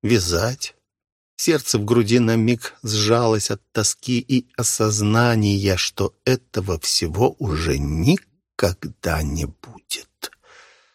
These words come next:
Снаружи загрохотало, затем раздался мощный взрыв, а потом по грибной роще хлестнули каменные осколки. «Мамочка!»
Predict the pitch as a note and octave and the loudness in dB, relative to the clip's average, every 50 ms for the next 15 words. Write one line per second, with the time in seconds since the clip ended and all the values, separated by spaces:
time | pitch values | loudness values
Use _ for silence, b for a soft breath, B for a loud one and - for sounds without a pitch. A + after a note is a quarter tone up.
0 | b b b b _ _ _ _ _ _ _ _ _ _ _ _ _ _ _ _ | b b b b _ _ _ _ _ _ _ _ _ _ _ _ _ _ _ _
1 | _ _ _ _ _ - - - A2 A#2 C3 C#3 D3 D3+ D#3 D#3+ D#3 E3+ E3+ D#3 | _ _ _ _ _ -12 -6 0 2 4 6 6 6 6 4 2 2 0 0 2
2 | F3 F#3 F3 - F#3+ F#3+ _ - B2 G2+ F#2 F2+ F2+ F2+ F2+ F2+ F#2 A#2+ B2+ B2 | 0 0 2 0 0 0 _ -2 -4 -2 -2 -2 -2 -2 -2 0 4 2 2 4
3 | - D3 C3+ C3 B2 B2+ C3 A#2+ A2+ A2+ G#2+ A#2+ B2 C3 C3 A#2+ - - C3 A#2+ | 4 2 4 4 4 2 2 0 -2 -2 0 2 2 2 0 0 0 0 0 2
4 | A#2 A#2 B2 B2 B2+ B2+ C3 B2 A2 - - B2 A2+ A#2 A#2 G#2+ G#2+ G2+ B2 A2+ | 2 4 4 4 4 4 4 2 2 0 -2 0 0 0 2 0 2 0 2 4
5 | A#2+ B2+ C#3+ E3 E3+ D#3 - - b b b b b b b b _ - - G2+ | 4 2 2 2 0 -2 -4 -8 b b b b b b b b _ -2 0 0
6 | A2+ A2 - C#3 D3 D3 C#3 - C#3 B2+ A#2+ C3 C3 A#2+ A#2+ C3+ C#3 C#3 C3+ B2 | 2 2 4 4 4 4 2 0 -4 -2 2 2 2 2 2 2 4 4 4 2
7 | A#2 B2+ C#3+ D#3 C#3 - - - C#3+ C3+ - - A#2+ C3 C#3 B2+ - - B2+ C#3 | 2 2 2 2 2 0 -2 -2 -2 -2 -2 -2 -2 -2 -2 -2 -2 -2 0 2
8 | D3+ C#3+ B2 C3 - _ _ - - D3 C#3+ C3 A#2+ A#2+ A#2 A#2+ A#2+ A#2+ A#2+ A#2+ | 2 4 2 2 0 _ _ -2 2 2 2 4 2 2 2 2 2 4 4 4
9 | A#2 A#2+ - - - C3 B2 - - _ - D3 C3+ A2 F#2+ F2+ - - - - | 2 2 0 0 -2 -2 -2 -2 -4 _ -2 0 2 2 0 -2 -6 -6 -6 -6
10 | D2+ - _ - - C#3 A2+ A2+ A2 G#2+ G2+ F#2 D#2+ G2 G#2 - - - G#2 - | -6 -6 _ -6 -2 0 0 2 2 2 0 0 0 -2 -2 -4 -4 -4 -4 -4
11 | - | -6